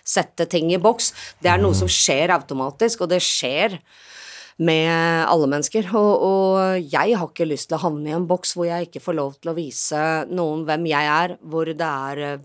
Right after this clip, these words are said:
Speaker 1: det jeg er dømt for.
Speaker 2: Men,
Speaker 1: Så
Speaker 2: men hvordan er det med deg da? Har du, eh, søkt noen jobber og
Speaker 1: Jeg har jo det da.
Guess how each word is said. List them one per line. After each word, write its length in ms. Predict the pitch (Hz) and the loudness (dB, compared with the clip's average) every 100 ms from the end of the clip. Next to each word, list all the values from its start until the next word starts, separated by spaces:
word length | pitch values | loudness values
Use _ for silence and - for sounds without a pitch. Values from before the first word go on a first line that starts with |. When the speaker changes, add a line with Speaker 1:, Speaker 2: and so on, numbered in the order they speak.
| _ _ _ | _ _ _
Speaker 1:
det 120 | 143 | -4
jeg 140 | 139 | -2
er 40 | 143 | -4
dømt 240 | 139 127 | -6 -10
for. 180 | - 160 - _ _ _ | -8 -10 -10 _ _ _
Speaker 2:
Men, 200 | 123 143 | 4 6
Speaker 1:
Så 60 | 147 | 6
Speaker 2:
men 140 | 147 | 6
hvordan 280 | 147 139 143 | 6 4 4
er 20 | |
det 80 | 139 | 4
med 140 | 131 123 | 6 8
deg 160 | 113 | 8
da? 100 | 135 | 8
Har 160 | 151 139 | 4 4
du, 80 | 123 117 117 | 4 6 6
eh, 360 | 113 110 110 104 104 101 | 6 4 2 0 -2 -4
søkt 300 | - 98 - | -2 -2 2
noen 80 | 98 | 2
jobber 380 | 95 90 90 95 | 4 4 2 4
og 460 | 95 95 98 95 | 2 2 0 -2
Speaker 1:
Jeg 400 | 98 - - - | -6 -12 -14 -8
har 240 | - 175 190 | 0 2 4
jo 80 | 294 | 2
det 140 | 320 | 4
da. 140 | 403 | 4